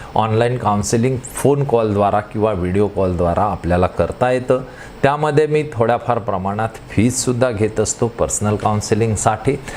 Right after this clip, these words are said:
इथे तुम्ही मला कुठलेही प्रश्न विचारायचे असेल, विचारू शकता, ज्याची उत्तरं मी free of cost तुम्हाला इथे देईन.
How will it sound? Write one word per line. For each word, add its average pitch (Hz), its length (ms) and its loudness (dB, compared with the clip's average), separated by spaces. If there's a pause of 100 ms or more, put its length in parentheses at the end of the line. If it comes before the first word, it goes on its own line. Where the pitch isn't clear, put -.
(200)
इथे 143 280 4
तुम्ही 202 280 2
मला 180 220 2
कुठलेही 151 420 0
प्रश्न 143 320 -2
विचारायचे 117 640 0
असेल, 107 280 0
विचारू 117 460 2
शकता, - 360 -2
ज्याची 104 340 0
उत्तरं 107 480 2
मी 113 160 0
free 95 280 2
of - 260 -2
cost - 220 0
तुम्हाला 78 260 2
इथे 80 220 2
देईन. 69 280 0